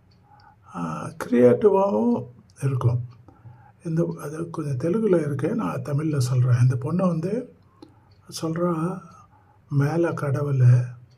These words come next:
he designs and makes the pairs. அதாவது வந்து boy and girl pair, அங்கேயே அவரு பா-, ஆம், சொல்லிடுவாரு, "உனக்கு இவ, அவனுக்கு நீ," அந்த மாதிரி.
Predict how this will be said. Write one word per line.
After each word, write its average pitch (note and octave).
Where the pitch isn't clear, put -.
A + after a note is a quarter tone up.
he D#3
designs D#3+
and C#3+
makes D3
the C#3
pairs. B2+
அதாவது F3
வந்து F3
boy D#3
and C#3
girl B2+
pair, D3+
அங்கேயே D3+
அவரு D3
பா-, B2+
ஆம், D3
சொல்லிடுவாரு, D3+
"உனக்கு D3
இவ, D#3
அவனுக்கு C#3+
நீ," C#3+
அந்த C3+
மாதிரி. D3+